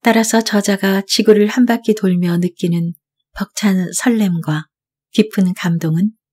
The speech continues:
바로 이 책과 함께하는 우리의 설렘이고 감동이기도 합니다. 저자는 우리에게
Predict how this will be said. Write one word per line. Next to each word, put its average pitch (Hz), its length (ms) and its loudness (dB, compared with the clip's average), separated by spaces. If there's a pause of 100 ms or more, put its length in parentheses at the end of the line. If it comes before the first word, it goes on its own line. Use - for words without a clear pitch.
(600)
바로 190 400 0
이 214 140 2
책과 226 280 -2
함께하는 196 680 0 (300)
우리의 180 400 2
설렘이고 170 760 -2 (340)
감동이기도 190 680 0
합니다. 175 540 -4 (1900)
저자는 233 480 6
우리에게 196 640 2